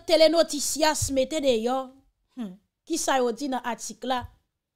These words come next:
À cause construction canal irrigation, hein, président Louis Abinader nan jou pase yo te pran desizyon pou matériaux construction pa soti Saint-Domingue. OK?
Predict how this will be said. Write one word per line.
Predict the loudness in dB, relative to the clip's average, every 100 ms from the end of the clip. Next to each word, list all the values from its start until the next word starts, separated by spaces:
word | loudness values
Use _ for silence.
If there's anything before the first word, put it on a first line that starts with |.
| _ _ _ _ _ _ _ 0
À | 2
cause | 6 10 10 10 6 -4
construction | -2 -2 -2 -2 -2 0 0
canal | 0 4 6 4 2
irrigation, | 0 2 2 2 -4 -4 -4 -4
hein, |
président | -2 -2 0 -2
Louis | 0 -2 -2 -2
Abinader | -2 -2 -2 2 2
nan | 0 -4
jou | -6
pase | -4 -4 -4
yo | -6
te | -6 -8
pran | -6
desizyon | -6 -6 -8 -10 -10 -12 _ _ _ _ _ _ _ _ _ -4
pou | 2
matériaux | 4 6 6 6 8 6 4
construction | -2 0 -2 -2 -2 -2 2
pa | 2
soti | 2 -2 -2 -4
Saint-Domingue. | -2 0 2 2 -2 -6 -16 _ _ _ _ _ _ _ _ -18
OK? | -12